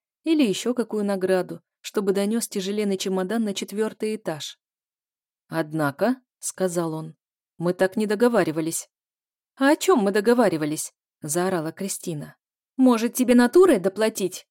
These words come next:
Ты уж губенки-то свои закатай обратно. Ишь, разлетелся». «Да тише ты, всех соседей соберешь», шикнула Женя.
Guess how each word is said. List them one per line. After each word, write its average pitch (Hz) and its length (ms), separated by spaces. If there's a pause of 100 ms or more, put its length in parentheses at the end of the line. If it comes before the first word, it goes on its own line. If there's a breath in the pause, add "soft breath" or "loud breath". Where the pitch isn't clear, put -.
(160)
Ты 294 140
уж 247 140
губенки-то 269 580
свои 220 240
закатай 254 500
обратно. 269 600 (160)
Ишь, 339 320 (180)
разлетелся». 247 960 (720)
«Да 147 160
тише 269 340
ты, 175 280 (160)
всех - 260
соседей 262 440
соберешь», 214 680 (220)
шикнула 185 520
Женя. 165 400